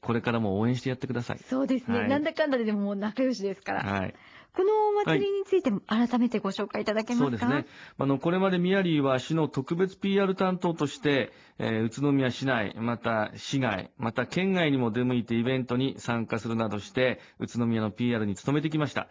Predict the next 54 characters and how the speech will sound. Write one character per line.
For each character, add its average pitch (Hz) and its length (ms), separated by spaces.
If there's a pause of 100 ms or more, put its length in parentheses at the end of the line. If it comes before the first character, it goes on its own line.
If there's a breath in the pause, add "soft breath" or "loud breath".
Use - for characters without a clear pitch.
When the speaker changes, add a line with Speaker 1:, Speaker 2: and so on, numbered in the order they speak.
Speaker 2:
は 233 200
い。 254 80
Speaker 1:
ま 135 100
あ、 - 20
訪 180 180
問 196 180
し 196 60
た 175 100
各 175 220
地 - 160
の 123 360
方 123 240
々 117 280
や、 117 320
ま 110 160
た 110 100
マ 117 140
ス - 100
コ 175 100
ッ - 20
ト 180 120
キ 170 100
ャ 170 40
ラ 170 80
ク 170 80
タ 156 140
ー - 20
と 123 180
交 131 200
流 120 160
し 107 120
て、 127 280 (220 loud breath)
お 120 100
友 143 200
達 139 180
の 123 100
キ 127 100
ャ - 20
ラ 123 100
ク - 60
タ 113 120
ー - 20
も 98 80
た 120 140
く - 80
さ 196 120
ん 180 60
で 170 80
き - 60
た 151 100
そ 123 120
う - 20
で 95 80
す。 - 180